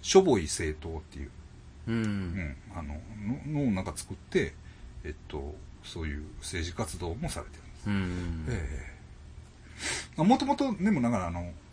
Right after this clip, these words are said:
Speaker 1: 左翼系の活動家やった。
Speaker 2: おー、
Speaker 1: ね。
Speaker 2: そうなんです。
Speaker 1: で、あの、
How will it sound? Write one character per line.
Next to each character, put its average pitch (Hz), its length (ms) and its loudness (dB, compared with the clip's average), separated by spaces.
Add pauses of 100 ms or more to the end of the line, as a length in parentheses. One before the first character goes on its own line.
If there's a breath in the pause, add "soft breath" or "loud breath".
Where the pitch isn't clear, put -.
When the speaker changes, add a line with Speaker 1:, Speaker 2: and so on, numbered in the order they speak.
(240)
Speaker 1:
左 170 220 4
翼 156 220 2
系 151 260 2
の 220 100 4
活 151 300 -2
動 104 100 2
家 85 120 -4
や 67 40 -6
っ - 20 -8 (640)
た。 113 60 0
Speaker 2:
お 104 280 0
ー、 - 0 -
Speaker 1:
ね。 - 0 -
Speaker 2:
そ - 20 0
う - 20 0
な 151 80 0
ん - 20 0 (160)
で 160 80 4
す。 156 60 4
Speaker 1:
で、 151 80 0
あ 147 80 2
の、 151 560 -2